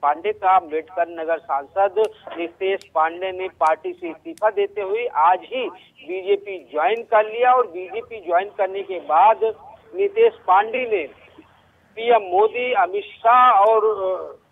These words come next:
डिप्टी सीएम का आभार भी जताया और यह दावा किया कि बीजेपी लगातार विकास कार्य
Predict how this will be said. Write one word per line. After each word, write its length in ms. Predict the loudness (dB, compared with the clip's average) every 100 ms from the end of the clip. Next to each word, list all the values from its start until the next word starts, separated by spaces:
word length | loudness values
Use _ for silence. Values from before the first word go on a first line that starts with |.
| -4
डिप्टी 300 | -4 -4 -12
सीएम 380 | -12 -4 0 0
का 220 | 2 4
आभार 440 | 4 4 4 2
भी 160 | 2 -2
जताया 480 | -2 0 2 4 6
और 360 | 6 6 2 -2
यह 200 | 0 2
दावा 320 | 4 6 4
किया 300 | 2 -2 -4
कि 220 | -4 -8
बीजेपी 720 | -14 -10 -6 -6 -6 -10 -8 -10 _ -6
लगातार 600 | 0 2 2 2 2 2 -2
विकास 340 | -14 -8 -8 -6 0
कार्य 320 | 0 0